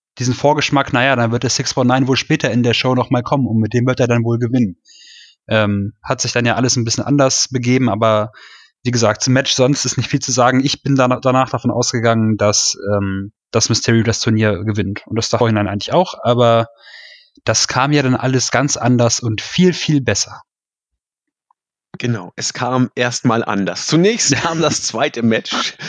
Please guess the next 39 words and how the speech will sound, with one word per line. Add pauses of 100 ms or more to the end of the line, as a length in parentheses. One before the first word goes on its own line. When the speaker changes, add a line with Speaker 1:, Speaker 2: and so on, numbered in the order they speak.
(200)
Speaker 2:
des
Abends, (300)
The
Miz
gegen (100)
Jeff
Hardy. (100)
Hier
habe
ich
auch
gedacht,
dass
Hardy
vielleicht
das
Rennen
macht.
Auch
das
kam
wieder
anders.
Es
gab
diesmal (400)
zwei
Minuten
mehr
als
die,
ja,
Standard
fünf
Minuten
für
die,
äh,
Turniermatches.